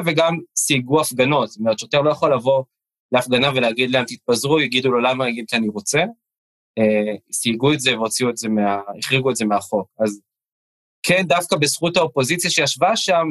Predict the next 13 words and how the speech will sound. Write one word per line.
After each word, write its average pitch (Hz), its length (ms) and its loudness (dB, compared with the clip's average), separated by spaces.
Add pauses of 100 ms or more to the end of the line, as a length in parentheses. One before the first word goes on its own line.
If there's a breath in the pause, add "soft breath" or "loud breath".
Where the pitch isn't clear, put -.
הרימו 151 240 0
דגלים 147 320 0
אדומים, 202 560 0
ואמרו 139 560 0
להם, 147 220 0
"חבר'ה, 147 360 -2 (540)
זה 107 200 -10
פשוט - 300 -4 (220)
בושה 127 300 0
מה 113 160 -2
שאתם - 180 -14
עושים 139 340 -10
פה", 135 120 -10